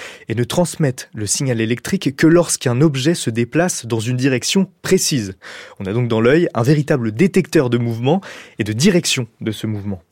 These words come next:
Alors petit à petit, les chercheurs ont découvert parmi les cellules ganglionnaires différents types cellulaires,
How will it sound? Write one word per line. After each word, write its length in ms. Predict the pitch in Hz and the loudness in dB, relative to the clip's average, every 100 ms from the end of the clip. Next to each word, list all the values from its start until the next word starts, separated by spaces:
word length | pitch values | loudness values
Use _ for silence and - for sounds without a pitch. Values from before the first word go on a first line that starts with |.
| _ _ - - - | _ _ -20 -20 -4
Alors 180 | 101 - | -4 -2
petit 320 | 127 - 117 | -2 -2 0
à 60 | 113 | 0
petit, 180 | - | 0
les 120 | 135 110 | 2 2
chercheurs 440 | - 127 151 123 | 0 0 2 0
ont 60 | 110 | 0
découvert 520 | 131 131 135 143 - | -2 0 2 2 0
parmi 280 | 151 151 143 | 0 2 2
les 100 | 127 | 2
cellules 320 | - 123 127 | 0 0 0
ganglionnaires 580 | 123 113 110 104 120 131 - - | -2 0 0 2 0 -2 -10 -8
différents 500 | 110 147 - 160 143 | -2 0 2 2 0
types 300 | - 196 - | -2 -4 -4
cellulaires, 520 | - 113 104 104 156 | -4 -2 0 2 0